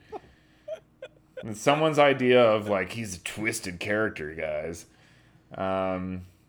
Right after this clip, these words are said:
Speaker 2: and then Marilyn Manson's listed in the soundtrack, uh, you know, as I scrolled through here.
Speaker 1: Nice.
Speaker 2: There, yeah, it's
Speaker 1: This movie's fucking metal, Dorian. What's wrong with you?
Speaker 2: Dude, this is, like, this guy, <laughs> like, whoever this director is, he's my age.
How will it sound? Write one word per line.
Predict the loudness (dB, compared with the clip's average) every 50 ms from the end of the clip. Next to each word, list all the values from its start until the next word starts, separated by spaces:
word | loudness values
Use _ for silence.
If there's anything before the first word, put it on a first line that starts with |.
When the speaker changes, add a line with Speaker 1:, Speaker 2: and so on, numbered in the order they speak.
| _ _ -6
Speaker 2:
and | -4 -2
then | -2 -2 0
Marilyn | 0 0 2 2 0 0 -2
Manson's | -2 -2 -4 -4 -4 -6 -6 -4 -4
listed | -4 -4 -4 -6 -10
in | -8
the | -8 -10
soundtrack, | -8 -8 -8 -6 -6 -6 -6 -6 -4 -2 0 0 2 2 0 0 -2 -6 -12 -16 -16 -12 -8
uh, | -6 -6 -6 -6
you | -8 -6
know, | -6 -4
as | -4 -2
I | -4 -4
scrolled | -4 -6 -4 -2 0 0 0 -2
through | -6 -6 -6 -6 -4
here. | -4 -4 -2 -2 0 0 -2 -2 -4 -8 -12 -20
Speaker 1:
Nice. | -20 -18 -16 -16 -14 -12 -12 -12 -12 -12 -16 -20 _ _ _ _ _ _ _ _ _ -12
Speaker 2:
There, | -8 -6 -4 -4 -4
yeah, | -6 -2 0 0 2 2 2 0 -2 -4 -6 -8 -10 -12
it's | -10 -6 -6 -6 -6 -6 -12 -16 -18 -20 -20 _ _ -20 -20 _ _ _ _
Speaker 1:
This | _ -8 -4
movie's | -2 -2 -2 -2 -2
fucking | 0 0 0 2 2 0 0
metal, | 2 2 2 2 2 0
Dorian. | 0 -2 0 0 0 0 -2 -2 -4 -6
What's | -8 -6 -4
wrong | -2 -2 0 -2 -2
with | -2 -4
you? | -4 -6 -6 -8 -8 -12 -16 _ _ _ _ _ _
Speaker 2:
Dude, | -4 -4 -2 0 2
this | 0 0 0 0
is, | -4 0
like, | 2 2 4 4 4 2
this | 4 4 4
guy, | 4 4 2 2 2 2 2 2 2 2 0 -2
<laughs> | 0
like, | 2 2 0 2
whoever | 4 2 2 2 2
this | -2 -4 -2
director | 2 4 4 4 4 4 2 2
is, | 2 4 2 2 0
he's | -2 -6 -2
my | 0 2 2 2
age. | 2 0 -2 -4 -8 -10 -14 -16 -16